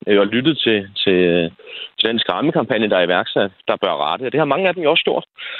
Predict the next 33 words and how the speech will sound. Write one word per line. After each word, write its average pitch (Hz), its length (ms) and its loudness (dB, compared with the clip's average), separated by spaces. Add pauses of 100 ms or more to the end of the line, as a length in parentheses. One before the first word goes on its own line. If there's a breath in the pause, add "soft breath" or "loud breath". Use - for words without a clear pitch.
(200 loud breath)
Det - 80 0
er 117 60 -2
ret 151 120 -4
sjovt, - 240 0
hvis 143 160 -4
man 117 100 0
sådan 143 160 2
tager - 100 2
screendoms 147 580 2
fra, 110 80 -2
da 98 180 2
de 123 160 -2
her 131 60 4
historier 117 360 2
blev 120 120 0
lanceret, 143 460 2
til 139 60 -4
hvor 113 120 2
de 76 80 -2
står 120 220 0
henne 135 200 2
nu. 131 160 4 (420 loud breath)
Så - 120 0
startede 143 320 0
det 117 40 2
jo 107 100 4
med 95 220 4 (100)
pensionsbombe, 117 640 0
Lykke 117 240 4
vil 131 80 4
afskaffe 110 360 0
folkepensionen, 110 760 0
til 131 280 2